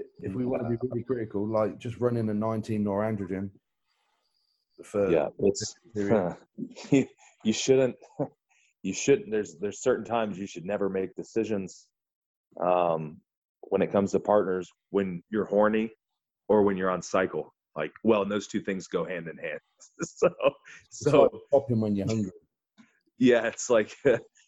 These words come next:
Speaker 1: You don't
Speaker 2: shouldn't
Speaker 1: shit you don't
Speaker 2: you
Speaker 1: need. <laughs>
Speaker 2: Right. Yeah, it's, uh,
Speaker 1: <laughs>
Speaker 2: but that's, but yeah, the, the hormone bit is, is definitely true. You know, it goes both ways. And I think it's, I think with a woman too, um,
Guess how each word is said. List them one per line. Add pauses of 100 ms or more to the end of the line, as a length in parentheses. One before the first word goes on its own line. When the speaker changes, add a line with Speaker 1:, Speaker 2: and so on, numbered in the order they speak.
Speaker 1:
You
don't
Speaker 2:
shouldn't (280)
Speaker 1:
shit
you
don't
Speaker 2:
you
Speaker 1:
need. (300)
<laughs> (840)
Speaker 2:
Right. (960)
Yeah, (120)
it's,
uh, (380)
Speaker 1:
<laughs>
Speaker 2:
but
that's, (380)
but
yeah,
the, (180)
the
hormone
bit (140)
is, (360)
is
definitely
true.
You
know,
it
goes
both
ways.
And
I
think
it's, (520)
I
think
with
a
woman
too, (400)
um,